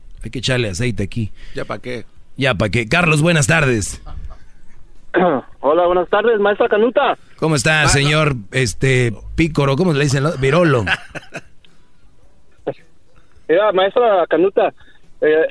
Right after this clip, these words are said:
Speaker 3: nunca había escuchado un comentario tan absurdo cuando una persona no sabe,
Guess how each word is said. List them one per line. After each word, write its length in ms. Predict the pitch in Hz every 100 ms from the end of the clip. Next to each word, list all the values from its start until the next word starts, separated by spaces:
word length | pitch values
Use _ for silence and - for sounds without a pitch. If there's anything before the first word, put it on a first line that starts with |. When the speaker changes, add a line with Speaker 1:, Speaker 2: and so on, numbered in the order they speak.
| -
Speaker 3:
nunca 280 | 151 180 220
había 140 | 220 233
escuchado 680 | - 220 - 196 214 208
un 160 | - 180
comentario 420 | 208 190 175 196
tan 200 | - 170
absurdo 680 | 147 - 175 196 214 240 226
cuando 260 | - 165 151
una 120 | 170
persona 480 | 180 165 147 170 175
no 200 | 170 170
sabe, 600 | 160 165 160 170 170 139